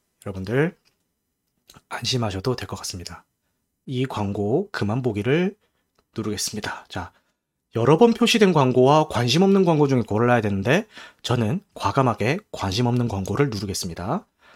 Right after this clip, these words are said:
자, 구글은 해당 광고를 더 이상 표시하지 않음. 구글에 의해 종료된 광고입니다. 아, 이제 좀 마음이 편하네. 이거 봐. 사람이 이렇게 피드백을 해줘야 돼요.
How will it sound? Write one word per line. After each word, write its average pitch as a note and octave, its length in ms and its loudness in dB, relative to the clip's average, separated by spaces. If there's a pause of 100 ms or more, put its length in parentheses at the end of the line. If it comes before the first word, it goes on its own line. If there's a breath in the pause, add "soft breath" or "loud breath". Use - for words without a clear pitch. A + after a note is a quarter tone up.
(320 soft breath)
자, E2+ 260 -12
구글은 C#3 460 0 (100)
해당 G3 200 0
광고를 E3+ 300 0
더 A2 100 -4
이상 G2 140 -4
표시하지 C3 400 -4
않음. F2 260 -8 (480)
구글에 G#2 340 -4
의해 G2+ 300 -2
종료된 G2+ 360 -4
광고입니다. F2+ 460 -8
아, F#2 100 -4
이제 F#2 300 -4
좀 A#2 240 -4
마음이 F2+ 240 -10
편하네. F2+ 340 -12 (1040)
이거 A#2 160 -2
봐. F2+ 320 -8 (140)
사람이 F#3 420 2
이렇게 D3+ 220 0
피드백을 F3+ 460 0
해줘야 D#3 260 0
돼요. F#2 180 -4